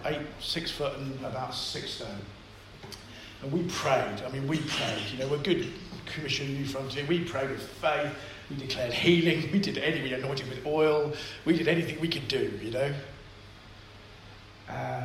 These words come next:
and there was a guy that would come to his prayer meetings, his name was Colin Garrett, and he wasn't part of the church, but he had been part of the church for thirty years with this girl. She was growing up as a teenager. And I remember asking him the question, "Colin, why do you come?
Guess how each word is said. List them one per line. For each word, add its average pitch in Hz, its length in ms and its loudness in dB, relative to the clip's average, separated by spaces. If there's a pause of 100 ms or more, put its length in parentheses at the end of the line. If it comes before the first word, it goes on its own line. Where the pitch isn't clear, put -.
(140)
and 147 120 -4
there 165 60 0
was 165 120 2
a 170 40 4
guy 240 280 4
that 190 100 4
would 180 140 4
come 185 160 2
to - 60 0
his - 180 -6
prayer 208 160 2
meetings, 147 280 0
his 135 140 -4
name 208 160 0
was - 220 0
Colin 147 360 -4
Garrett, 139 340 -4
and 139 80 -6
he 139 60 -2
wasn't 202 300 0
part 165 340 2
of 127 80 -4
the 139 60 -4
church, 139 460 0
but 151 80 -6
he 156 60 -4
had - 260 0
been 208 160 4
part 151 180 0
of 147 60 -2
the - 60 -2
church 151 120 -4
for - 140 -8
thirty 165 340 0
years 170 260 4
with - 120 -4
this - 100 -4
girl. 123 240 -2
She 131 120 -6
was 127 120 -6
growing 139 160 -2
up 131 80 -4
as 123 140 -6
a 123 100 -8
teenager. 127 180 -8 (960)
And 160 120 2
I - 20 4
remember 403 200 2
asking 202 300 2
him 190 80 2
the 196 60 -2
question, 196 280 -2
"Colin, 311 180 -4 (120)
why 359 100 0
do 349 60 -4
you - 60 -8
come? - 460 -6